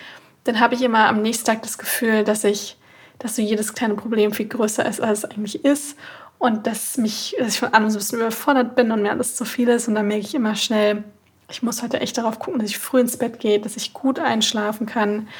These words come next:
und auch gut durchschlafen kann. Und es gibt tatsächlich natürlich einmal ganz viele Routinen, die man machen kann vor dem Schlafengehen,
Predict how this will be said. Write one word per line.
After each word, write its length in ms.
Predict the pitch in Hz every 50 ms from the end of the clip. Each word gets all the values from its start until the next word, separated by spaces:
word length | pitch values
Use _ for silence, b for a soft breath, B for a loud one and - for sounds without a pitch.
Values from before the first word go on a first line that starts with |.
| B B B B B B -
und 80 | 240
auch 200 | 220 214 - -
gut 200 | - 240 226 - -
durchschlafen 520 | 220 214 - - - - 226 - - 269
kann. 240 | - - 254 254 262 - - - _ _ _ _ B B B B B B B -
Und 120 | 254 262
es 160 | 311 302 -
gibt 220 | - 294 294 - -
tatsächlich 600 | 254 233 233 - - 240 247 - 269 262 262 -
natürlich 480 | 226 220 226 - 247 220 214 220 403
einmal 220 | 320 247 214 214 208
ganz 220 | 214 214 214 -
viele 140 | - 233 226
Routinen, 520 | 220 240 233 - - - 294 285 285 262
die 80 | 233 220
man 220 | 208 214 208 202
machen 260 | 208 233 - - 262
kann 320 | 247 - 233 233 226 226 226
vor 220 | - - - 226
dem 140 | 208 208 202
Schlafengehen, 840 | 196 - - 220 220 240 240 - 240 214 220 220 220 226 226 226